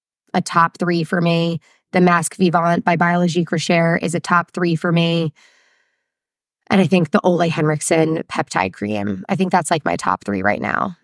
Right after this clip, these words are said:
And my cleansing complex from Is Clinical. I just, and the active serum from Is Clinical. I'm sorry.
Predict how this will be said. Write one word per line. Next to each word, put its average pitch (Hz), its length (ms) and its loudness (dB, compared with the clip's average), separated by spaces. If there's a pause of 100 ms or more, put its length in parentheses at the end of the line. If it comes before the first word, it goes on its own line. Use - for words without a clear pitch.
(160)
And 185 140 2
my 180 120 4
cleansing 160 440 0
complex - 480 -4
from 87 160 -4
Is - 160 -8
Clinical. - 540 -10
I 190 100 0
just, 196 340 -4
and 220 140 6
the - 60 4
active 196 300 0
serum 180 300 -4
from 185 160 -6
Is 165 100 -6
Clinical. 165 300 -6
I'm 190 200 2
sorry. - 460 -2